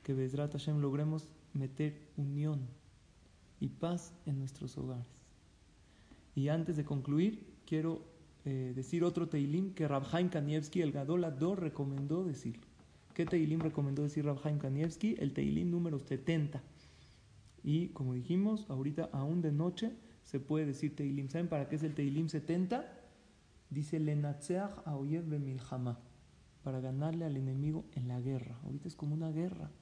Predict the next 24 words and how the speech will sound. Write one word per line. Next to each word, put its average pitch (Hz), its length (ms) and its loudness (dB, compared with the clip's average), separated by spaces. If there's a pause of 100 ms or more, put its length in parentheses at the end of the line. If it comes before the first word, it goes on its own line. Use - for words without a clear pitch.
(220)
Estamos 165 340 -4
guerreando 160 540 0
contra 147 260 -2
un 151 140 0
virus 151 340 -4
que - 120 -4
no 147 140 0
vemos, 151 540 0
con 147 140 -4 (320)
los 151 340 -2
médicos 160 600 2
están 156 500 0
luchando 147 440 0
para 143 200 -2
conseguir 147 340 -2
la 147 80 0
medicina, 143 720 -2 (500)
pero 135 140 -2
sabemos 151 340 -2
que - 100 -8
está 151 140 -4
en 156 60 2
nuestras 151 340 -2
manos, 160 400 -4